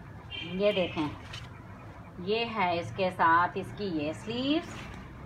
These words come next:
ये है इसके साथ इसकी ये back side, ये दोनों साइडों पे इसका ये border designing के लिए और ये है इसके साथ इसका ये पूरा front heavy embroidered है। Front पे embroidery देखें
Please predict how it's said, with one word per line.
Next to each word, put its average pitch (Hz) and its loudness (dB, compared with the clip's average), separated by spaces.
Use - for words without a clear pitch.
ये 214 2
है 196 4
इसके 196 0
साथ 180 6
इसकी 196 -6
ये 160 2
back 185 6
side, 269 2
ये 214 2
दोनों 202 2
साइडों 202 4
पे 196 0
इसका 185 4
ये 175 4
border 180 8
designing 202 4
के 226 0
लिए 214 2
और 170 2
ये 220 4
है 185 4
इसके 180 -2
साथ 160 4
इसका 180 2
ये 160 4
पूरा 190 6
front 190 6
heavy 208 8
embroidered 185 8
है। 240 8
Front 220 6
पे 226 4
embroidery 202 4
देखें 190 4